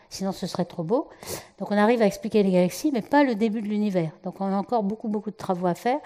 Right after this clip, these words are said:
Ou alors, c'est une autre théorie qu'il faut, qu'il faut expliquer. Donc, à ce, à ce, en ce moment, il y a énormément de, euh, théories qui sont proposées, de gravité modifiée, hein, de, qui proposent, donc je ne reviendrai pas, euh,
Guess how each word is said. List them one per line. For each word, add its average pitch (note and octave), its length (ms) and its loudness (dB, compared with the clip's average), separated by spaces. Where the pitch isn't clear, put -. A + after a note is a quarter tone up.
Ou F#3 100 4
alors, A3 200 8
c'est - 240 -4
une G3+ 140 2
autre B3+ 160 -2
théorie G#3 300 2
qu'il F3+ 140 -8
faut, E3+ 340 -2
qu'il G3 120 -6
faut - 180 -4
expliquer. F3+ 500 0
Donc, A3 220 -2
à F#3+ 80 -2
ce, - 140 -4
à G3 120 2
ce, - 240 -8
en G3 80 -8
ce - 140 -8
moment, G#3+ 320 2
il F#3 60 6
y - 20 8
a G3 80 8
énormément A#3+ 680 2
de, A3 400 2
euh, G3+ 100 0
théories A3 600 0
qui - 120 -6
sont G#3 300 -4
proposées, F#3+ 560 -2
de G#3+ 140 2
gravité F#3+ 400 2
modifiée, G3 640 0
hein, F#3 160 0
de, E3 400 -4
qui - 140 -6
proposent, G#3 640 2
donc F3 180 -4
je E3+ 100 -8
ne E3+ 60 -6
reviendrai E3 320 -2
pas, F#3 200 -2
euh, E3 200 -2